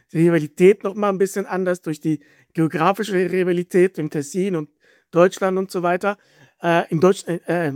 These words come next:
ja, Deutschschweiz. Deutschland habe ich tatsächlich noch nie ein Eishockeyspiel gesehen, aber kann mir gut, absolut gut vorstellen, dass die,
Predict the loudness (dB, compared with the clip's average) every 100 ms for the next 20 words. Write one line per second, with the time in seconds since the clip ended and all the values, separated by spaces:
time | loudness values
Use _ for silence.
0 | -4 -2 0 0 -2 0 -2 -2 _ -20
1 | _ 2 4 0 -2 -2 -4 -6 -4 -6
2 | -2 -2 -2 -2 -4 -4 -6 -6 -4 -4
3 | -2 0 0 -2 -6 -20 _ 0 4 4
4 | 2 -6 -8 _ _ _ -2 0 -2 0
5 | -2 0 0 2 -2 -2 -2 -2 -2 -2